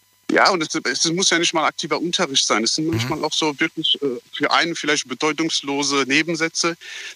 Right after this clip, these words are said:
Speaker 1: die dann aber eine immense Wirkung auf jemanden haben.
Speaker 2: Absolut, ja.
Speaker 1: Und ich, und ich denk, wow, und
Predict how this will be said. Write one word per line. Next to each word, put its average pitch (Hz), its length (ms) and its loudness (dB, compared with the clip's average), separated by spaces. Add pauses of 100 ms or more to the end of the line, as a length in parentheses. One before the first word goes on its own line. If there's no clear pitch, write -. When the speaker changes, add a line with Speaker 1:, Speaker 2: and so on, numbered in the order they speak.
(100)
Speaker 1:
die 139 100 0
dann 135 120 2
aber 131 120 0
eine 143 160 2
immense 160 640 -2
Wirkung 113 420 -4
auf 110 220 -2
jemanden 107 420 -2
haben. 101 120 -2
Speaker 2:
Absolut, 101 360 -2
ja. - 200 -4
Speaker 1:
Und 117 260 -2
ich, 117 140 -8 (260)
und 113 260 -2
ich - 140 0
denk, 127 240 -2
wow, 117 540 0
und - 360 0